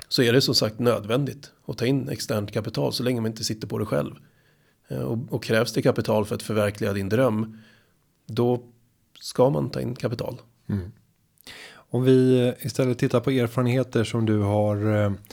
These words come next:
Speaker 2: skördat under de här åren av uppstart. Vad blev inte som du hade tänkt dig om du tittar tillbaka på den föreställningen som fanns tjugohundraarton redan inledningsvis?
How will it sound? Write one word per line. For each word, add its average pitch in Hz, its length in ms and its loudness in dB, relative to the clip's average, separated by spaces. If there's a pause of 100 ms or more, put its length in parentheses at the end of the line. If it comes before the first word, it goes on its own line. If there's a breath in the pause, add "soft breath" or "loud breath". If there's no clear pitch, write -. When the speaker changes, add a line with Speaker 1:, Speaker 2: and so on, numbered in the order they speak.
(340 loud breath)
Speaker 2:
skördat 107 920 2 (100)
under 107 420 0
de 95 140 -2
här 95 380 -4
åren 104 600 2 (300 loud breath)
av 95 380 -8
uppstart. 117 800 -4 (560 loud breath)
Vad 139 520 -2 (280)
blev 117 540 0
inte 139 720 -4 (220)
som 127 220 -6
du 120 80 0
hade 131 180 -4
tänkt - 460 -6
dig 78 220 -6
om 127 100 -6
du 113 40 0
tittar 110 260 -2
tillbaka 104 480 0
på 98 340 -4 (320 loud breath)
den 104 160 -6
föreställningen 101 960 0
som 90 320 -6 (100)
fanns 101 560 -4
tjugohundraarton 113 880 2
redan 135 260 2
inledningsvis? 117 800 2